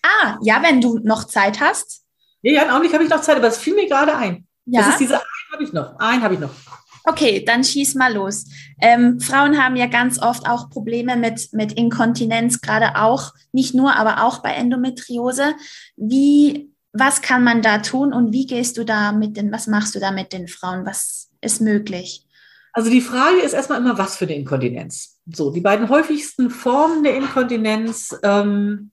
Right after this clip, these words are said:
Speaker 2: sind Stressinkontinenz, das heißt beim Husten, Lachen, Niesen.
Speaker 1: Mhm.
Speaker 2: Und da hilft Beckenbodentraining natürlich.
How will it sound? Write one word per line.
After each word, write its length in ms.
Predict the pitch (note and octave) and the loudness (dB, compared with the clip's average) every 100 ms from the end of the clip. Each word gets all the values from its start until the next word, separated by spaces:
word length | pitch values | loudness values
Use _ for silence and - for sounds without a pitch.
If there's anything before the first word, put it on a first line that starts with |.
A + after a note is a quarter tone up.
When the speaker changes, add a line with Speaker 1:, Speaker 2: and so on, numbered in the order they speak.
| - | -12
Speaker 2:
sind 420 | E3 F#3+ A3+ A#3 | -2 2 2 0
Stressinkontinenz, 960 | - F#3+ G3 - B3+ B3+ A#3+ A#3 B3 B3 | -6 -6 -6 -6 -6 -4 -4 -6 -6 -8
das 140 | F#3+ | -6
heißt 160 | F#3+ F#3 | -4 -2
beim 160 | E3+ | -2
Husten, 480 | G3 A3 - G#3+ G#3+ | -2 -4 -6 -4 -2
Lachen, 520 | E3 F3 - E3+ D#3+ | -2 -4 -4 -4 -4
Niesen. 340 | D#3 G3 B3+ G4+ - _ - | -4 -6 -6 -8 -12 _ -8
Speaker 1:
Mhm. 400 | G#3+ G#3 A#3+ C#4+ - _ _ _ - | -4 0 0 -2 -10 _ _ _ -2
Speaker 2:
Und 380 | A#3+ A#3+ B3 - - _ _ - | 0 -2 -6 -8 -12 _ _ -2
da 500 | G#3 A#3 C4+ E4 - _ | 2 4 2 0 -6 _
hilft 360 | - A#3+ - | -4 -4 -2
Beckenbodentraining 840 | A3 A3 A3 G#3 G#3 G#3 F#3+ G3 F3 | -4 -4 0 0 0 -2 -4 -4 -6
natürlich. 680 | E3 F3 A3+ F4 F#4+ - | -6 -2 -2 -2 -6 -14